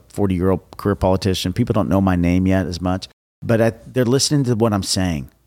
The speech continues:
And the more they listen, the more people going, "Well, you know, Ryan, I like what you're saying." And then, you know, "Can you get there?" And I, I can get there if you'll poll for me. If you'll think about getting us there, we can get the message out more.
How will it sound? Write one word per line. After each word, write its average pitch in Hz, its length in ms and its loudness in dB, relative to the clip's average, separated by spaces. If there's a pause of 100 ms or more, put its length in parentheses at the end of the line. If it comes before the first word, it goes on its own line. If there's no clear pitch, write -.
(140)
And 98 120 -2
the 98 60 0
more 107 220 2
they 147 120 2
listen, 113 520 0
the 90 60 -2
more 95 140 -2
people 95 240 -6
going, 92 240 -4
"Well, 131 280 0 (520)
you 113 80 -4
know, 117 100 2
Ryan, 127 280 2
I 113 60 0
like 127 280 0
what 135 100 0
you're 107 100 -4
saying." 120 480 -2 (160)
And 107 140 -2
then, 113 300 0
you 117 100 -2
know, 101 80 0
"Can 107 180 -2
you 104 80 0
get 131 200 0
there?" 92 100 0
And 82 100 -2
I, 98 200 -4
I 107 80 0
can 127 100 0
get 165 180 0
there 110 200 4
if 98 100 -6
you'll 107 80 0
poll 127 220 0
for - 120 -4
me. 85 260 0
If 95 140 -8
you'll 98 100 0
think 123 200 -2
about 110 220 0
getting 113 260 0
us 95 120 -4
there, 95 200 0
we 98 120 -4
can 104 140 -12
get 98 120 -2
the 104 80 -4
message 98 360 -2
out 87 140 0
more. 101 340 -2